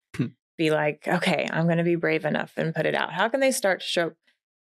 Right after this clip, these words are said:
Speaker 2: whether they're frustrated with their slow growth? Like, I think maybe most people are, they have a business, they're a small business. Um, they're, like,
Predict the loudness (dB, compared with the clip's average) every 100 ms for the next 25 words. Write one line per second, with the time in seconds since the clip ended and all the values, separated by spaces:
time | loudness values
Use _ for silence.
0 | _ 0 2 4 4 2 0 0 2 2
1 | 2 2 4 4 4 0 0 0 2 0
2 | 2 0 0 2 2 4 2 0 -2 0
3 | 0 -2 0 0 0 0 0 0 0 -2
4 | 0 2 2 2 0 -2 -4 0 -2 0
5 | -2 0 -2 -2 -2 0 0 0 -2 0
6 | 2 2 0 -4 _ -10 -8 -2 0 2
7 | 2 0 0 0 2 2 2 -2